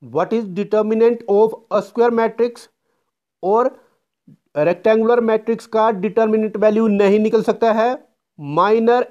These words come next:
and cofactor of elements और relation between minor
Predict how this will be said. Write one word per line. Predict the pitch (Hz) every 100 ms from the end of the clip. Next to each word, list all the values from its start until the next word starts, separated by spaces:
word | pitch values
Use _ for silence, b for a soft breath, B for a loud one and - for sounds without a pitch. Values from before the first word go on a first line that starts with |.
| 190
and | 220 240 247
cofactor | - 220 220 226 - 226 233 202
of | 214 220 - - 208
elements | 220 185 151 104 - _ _ _ _ _ _ _ _ -
और | 226 - 196
relation | 190 214 220 247
between | 233 190 226 226 214
minor | 214 226 233